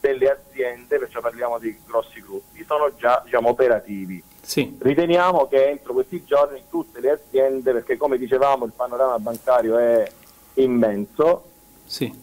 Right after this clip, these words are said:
Speaker 1: saranno in condizione di tr-, trasmettere le domande. Sui tempi di erogazione, sui tempi di erogazione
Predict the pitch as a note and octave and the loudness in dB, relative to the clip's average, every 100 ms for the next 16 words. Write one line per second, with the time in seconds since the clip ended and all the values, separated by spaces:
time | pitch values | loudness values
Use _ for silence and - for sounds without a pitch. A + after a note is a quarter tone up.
0 | - - E3+ D3 C#3 D#3 F3+ G3 E3 C#3 | -6 -4 -2 -2 -4 -4 -2 0 2 2
1 | C3 C3 - C#3+ C#3+ C3+ C3 B2 A#2 A2 | 2 -2 -2 -4 -2 -6 -6 -2 0 2
2 | G#2 G#2+ - A#3+ A3 F3+ F#3+ F3+ - B2+ | 0 -4 -6 -4 0 0 0 -2 -10 -4
3 | C3 C3 D3+ G#3 - C#3+ C#3 D3 D3 D3 | 0 0 0 -2 -6 0 2 2 0 -8
4 | - E3 - C3+ D3+ D3+ F#3 D3+ | -6 -6 -4 -2 -2 0 0 0